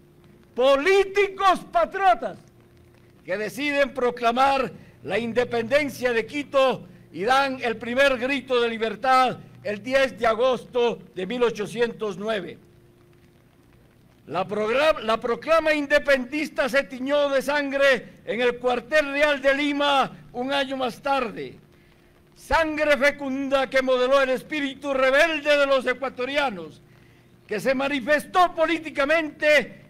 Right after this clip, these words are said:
con el establecimiento del Estado de Quito, según la his-, la Constitución quiteña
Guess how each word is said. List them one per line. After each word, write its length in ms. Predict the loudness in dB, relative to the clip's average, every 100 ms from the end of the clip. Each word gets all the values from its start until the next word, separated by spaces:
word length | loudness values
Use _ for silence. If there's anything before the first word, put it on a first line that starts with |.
| -8
con 160 | -6
el 100 | -4
establecimiento 1120 | -4 -4 -4 -4 -4 -6 -2 -2 -2 0 2
del 160 | 2 2
Estado 460 | 0 0 2 4 4
de 120 | 2
Quito, 640 | 0 -4 2 4 4 2 -14 -20
según 460 | -4 -2 -2 -2 -2
la 120 | -2
his-, 200 | -2 -10 -16 -4
la 180 | -2
Constitución 760 | -2 -4 -6 -10 -12 -2 -2 -2
quiteña 720 | -10 -2 -2 0 0 0 0